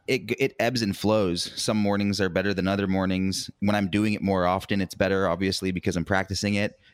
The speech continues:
But I think I've, I think I've gotten, like, pretty close to the three minute mark before. Um, not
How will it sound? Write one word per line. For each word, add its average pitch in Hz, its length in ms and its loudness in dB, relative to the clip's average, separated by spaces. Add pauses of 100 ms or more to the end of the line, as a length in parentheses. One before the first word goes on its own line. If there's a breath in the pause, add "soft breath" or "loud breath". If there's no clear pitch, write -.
But 101 120 0
I 110 80 0
think 147 180 -2
I've, 101 140 0 (120)
I 131 120 0
think 170 160 -2
I've 110 180 -2
gotten, 104 320 0
like, 95 240 -4 (100)
pretty 151 280 -4
close 87 340 -2
to - 100 -4
the 85 80 -4
three 104 260 -2
minute 98 200 0
mark 80 240 -2
before. 85 480 -2 (480 loud breath)
Um, 85 360 -2
not 117 260 -2